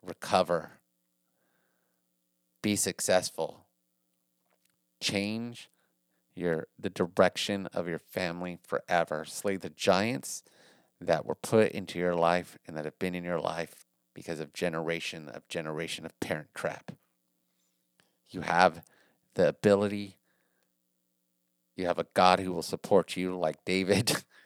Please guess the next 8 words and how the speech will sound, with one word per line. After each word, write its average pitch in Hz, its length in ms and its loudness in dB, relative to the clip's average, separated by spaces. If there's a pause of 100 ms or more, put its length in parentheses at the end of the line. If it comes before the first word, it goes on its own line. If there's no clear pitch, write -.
<laughs> - 340 -20
fighting 85 280 4
Goliath. 82 800 2 (880)
And 85 120 -10
you 85 60 2
have 85 100 4
a 76 60 0
parliament 87 840 6